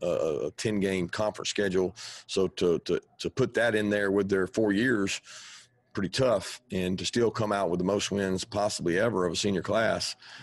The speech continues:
that's what I'm worried about for them, is I want them to, to be able to have that feather in their cap and, uh,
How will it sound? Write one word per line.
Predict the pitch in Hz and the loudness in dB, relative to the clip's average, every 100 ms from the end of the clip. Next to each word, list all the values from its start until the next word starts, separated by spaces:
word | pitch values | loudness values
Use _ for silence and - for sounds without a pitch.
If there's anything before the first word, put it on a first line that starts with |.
| - - | -12 -2
that's | 104 - | -2 0
what | 95 | -2
I'm | 98 | 0
worried | 92 87 | 0 0
about | 82 85 - | 0 -2 -2
for | 82 | -2
them, | 92 85 76 | 0 -2 -4
is | 90 | -4
I | 92 | 0
want | 95 85 | 0 0
them | 92 90 | 0 2
to, | 76 65 - | 0 0 -6
to | 87 | -2
be | 95 | 0
able | 90 | 0
to | 85 | 0
have | 95 92 87 | -2 -2 0
that | 90 92 - _ _ | 0 0 -4 _ _
feather | - 92 90 | 0 2 2
in | 90 | 0
their | 82 | -2
cap | - 92 92 - 82 | 0 0 0 -2 -4
and, | 82 82 | -4 -4
uh, | 85 87 | -6 -6